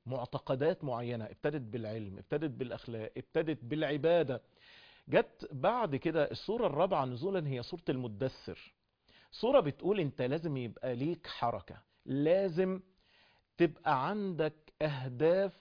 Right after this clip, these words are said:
في نقل الخير إلى الغير،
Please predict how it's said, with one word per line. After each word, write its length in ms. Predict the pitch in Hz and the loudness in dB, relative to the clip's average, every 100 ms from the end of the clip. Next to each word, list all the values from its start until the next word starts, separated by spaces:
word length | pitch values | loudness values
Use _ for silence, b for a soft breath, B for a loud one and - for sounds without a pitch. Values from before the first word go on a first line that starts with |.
| _ - | _ -20
في 520 | - - 156 143 131 | -12 -4 0 2 0
نقل 540 | 143 190 - 165 147 | 0 -4 -6 -2 0
الخير 1000 | 147 131 - - 170 190 220 240 277 - - _ _ _ | 0 0 -4 0 6 6 6 2 0 -2 -12 _ _ _
إلى 220 | 185 208 175 | 4 8 6
الغير، 920 | 147 123 131 123 110 104 - - - | 6 2 0 -2 -4 -10 -14 -20 -20